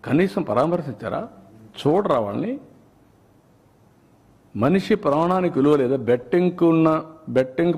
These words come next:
ప్రాణానికి ఉన్నటువంటి విలువ మీరు చంపిన వాళ్ళకి లేదా?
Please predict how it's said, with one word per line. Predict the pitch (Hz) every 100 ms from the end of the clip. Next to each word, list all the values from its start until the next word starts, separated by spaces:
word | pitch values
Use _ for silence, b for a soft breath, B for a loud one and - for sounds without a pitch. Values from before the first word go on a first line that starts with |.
| 156
ప్రాణానికి | 151 151 151 151 143
ఉన్నటువంటి | 143 139 135 139 131 110
విలువ | 120 139 165 - - - _ _ _ _ _ _ _ _ _ _ _ -
మీరు | 104 151 175 175
చంపిన | 156 165 190
వాళ్ళకి | 170 135 117
లేదా? | 113